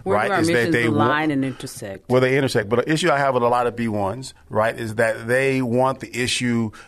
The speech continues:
Speaker 2: they want it, they want a situation to where black people are being benefited, right, and others are not. And I understand where that comes from, right,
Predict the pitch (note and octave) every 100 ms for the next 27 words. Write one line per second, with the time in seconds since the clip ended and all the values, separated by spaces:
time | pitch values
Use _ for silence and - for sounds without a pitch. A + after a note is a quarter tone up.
0 | - A2+ A#2 C3 C3 - B2 B2 C3+ A#2+
1 | B2+ B2 A2+ A2+ A2+ A2+ G#2+ G#2+ G2+ F2+
2 | A#2+ B2 A#2+ - A#2+ A2+ G#2 G#2+ G2+ G2+
3 | F2+ A2 G#2 F#2+ F2+ E2+ - F#2+ F#2+ G2
4 | G#2 G#2+ G2+ G#2 G#2 D3 - - - A#2+
5 | B2+ C3 D#3+ D3+ B2+ - D3+ D3 C#3 B2
6 | A#2 G#2+ G#2+ - A2 G2+ - E2 D#2 F2+
7 | F#2+